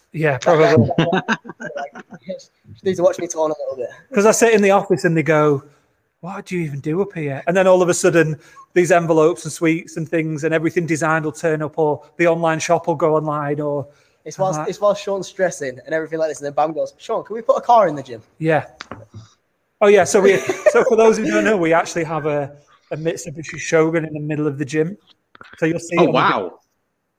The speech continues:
Speaker 1: So Bam had said,
Speaker 2: <laughs>
Speaker 1: "I want a car." And I'm like, "Yeah, yeah, yeah, yeah, whatever." Yeah. And then we come to do it and we had to buy a car
Speaker 2: Oh
Speaker 1: to
Speaker 2: my God,
Speaker 1: put in
Speaker 2: Bam
Speaker 1: the
Speaker 2: has such
Speaker 1: gym.
Speaker 2: a good time taking that car apart.
Speaker 1: Yeah.
Speaker 2: I've never seen him so happy.
Speaker 1: Yeah. Um,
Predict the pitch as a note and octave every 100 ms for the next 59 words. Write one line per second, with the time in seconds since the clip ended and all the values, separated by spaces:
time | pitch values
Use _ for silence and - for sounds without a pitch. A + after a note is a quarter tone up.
0 | - E3 F#3+ G3 F#3+ E3+ - E3 D3+ -
1 | - B3+ - G4+ - F#4 - _ - -
2 | F3 D#3+ E3 - F3+ D#3+ D#3 D#3 C#3+ C#3+
3 | C3 C3 B2+ D3 E3+ A#2 C4 D4+ D4 -
4 | G#3+ A3 A#3+ A3 A3+ F#3 F3 D3+ D#3+ E3+
5 | D#3 C3 - _ - D#3 E3+ E3 F3+ D#3
6 | E3+ E3+ D3 D3 C#3 D3 C#3+ C#3+ D3+ -
7 | _ D3+ D#3 C#3 _ - E3+ _ _ _
8 | _ _ F#3 F#3 F#3 - G3 G3+ F#3 D3+
9 | D3+ E3 G3+ G3 F3+ D#3 D#3+ E3 D3+ E3
10 | D3+ D3 C3+ B2+ D3+ E3 D3 C#3+ B2+ B2
11 | D3 E3 E3 - _ _ _ _ - D#3+
12 | D#3+ C#4+ B3 F4 E4